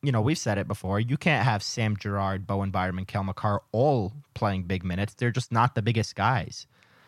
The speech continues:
So who's gonna get eliminated from that bunch? It's looking more and more like it might be Girard, especially if Justin Barron becomes the player he was. So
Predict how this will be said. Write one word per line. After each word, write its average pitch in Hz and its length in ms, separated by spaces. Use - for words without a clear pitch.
So 107 380
who's 120 260
gonna 120 160
get 110 180
eliminated 107 500
from 107 180
that 90 200
bunch? 120 240
It's - 160
looking 107 220
more 101 180
and 98 80
more 104 140
like 101 180
it - 100
might 104 280
be 107 100
Girard, 95 460
especially 113 560
if 90 80
Justin 101 400
Barron 107 320
becomes 95 240
the 95 80
player 98 200
he 117 160
was. 90 220
So 95 260